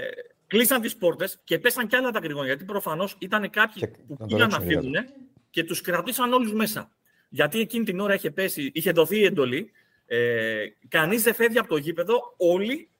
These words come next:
Speaker 1: θα ελεγχθούν, γιατί καταλάβανε το τι είχε συμβεί.
Speaker 2: Μμμ.
Speaker 1: Ε, εμείς ακόμα δεν γνωρίζουμε.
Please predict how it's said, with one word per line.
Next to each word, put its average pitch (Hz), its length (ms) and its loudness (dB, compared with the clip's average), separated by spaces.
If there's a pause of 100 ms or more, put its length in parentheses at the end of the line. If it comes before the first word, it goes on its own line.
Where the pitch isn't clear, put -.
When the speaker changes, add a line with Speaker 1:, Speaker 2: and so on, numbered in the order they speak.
(140)
Speaker 1:
θα 175 180 0
ελεγχθούν, 170 680 -2
γιατί 165 500 -6 (140)
καταλάβανε 196 640 -2
το 180 140 -8
τι 180 120 -10
είχε 208 140 -8
συμβεί. 160 400 -8 (220)
Speaker 2:
Μμμ. 95 280 -8 (380)
Speaker 1:
Ε, 143 240 2
εμείς 190 200 0
ακόμα 214 280 0
δεν 208 140 4
γνωρίζουμε. 156 600 0